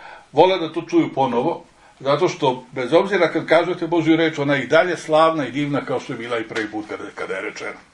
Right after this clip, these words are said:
A isto tako možemo najaviti, to mi je brat Janko juče me zamolio da ta-, taj skup najavim, to je od trideset i prvog marta i onda prvi i drugi april. To je jedan mini skup u Kovačici na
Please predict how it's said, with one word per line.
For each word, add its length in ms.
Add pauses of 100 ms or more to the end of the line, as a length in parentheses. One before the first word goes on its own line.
(880)
A 140
isto 160
tako 220
možemo 300
najaviti, 580
to 100
mi 100
je 60
brat 280 (260)
Janko 420
juče 160
me 80
zamolio 420
da 80 (160)
ta-, 160
taj 180
skup 280
najavim, 440
to 140
je 200 (600)
od 160
trideset 460
i 140
prvog 500 (340)
marta 640 (240)
i 60
onda 200
prvi 340
i 140
drugi 280
april. 360 (1400)
To 120
je 100
jedan 220
mini 160
skup 240
u 40
Kovačici 560
na 80